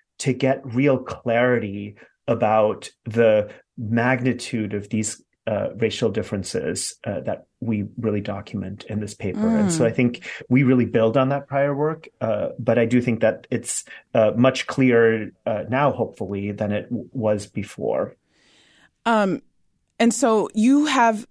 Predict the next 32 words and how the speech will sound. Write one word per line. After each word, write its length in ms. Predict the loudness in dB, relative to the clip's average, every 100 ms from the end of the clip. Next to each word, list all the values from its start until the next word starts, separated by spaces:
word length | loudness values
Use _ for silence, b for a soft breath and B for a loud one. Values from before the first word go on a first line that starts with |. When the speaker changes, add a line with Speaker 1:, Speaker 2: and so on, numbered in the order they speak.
| -6
Speaker 2:
shared 320 | 2 4 4
this 160 | 2 2
work 380 | 0 0 -6 _
with 160 | -2 0
the 80 | -2
Department 420 | 0 0 2 0
of 80 | 0
Treasury. 480 | 0 2 2 0 2
They're 380 | 4 4 2 2
aware 340 | 0 4 2
of 80 | 2
this 220 | 0 -2
now. 520 | -4 0 0 0 -2 -6
What's 480 | -6 0 0 -2 -6
gonna 180 | -2 -2
happen? 380 | -2 -2 -4 -6 _ _ _ 4
Speaker 1:
Uh, 280 | 6 4 4
well, 360 | 4 4 2 2
our 160 | 0
hope 320 | 2 -2 -4 -6
is 140 | -2
that 160 | -2 0
the 100 | -2
paper 400 | -2 0 2 2
really 320 | 2 0 -2
provides 640 | -2 -2 0 0 0 0
a, 180 | 0 0 -10 -6
a 60 | -2
framework 380 | 0 0 0
forward 480 | 4 4 4 0 -6 -4
of 100 | -4
how 360 | -2 2 4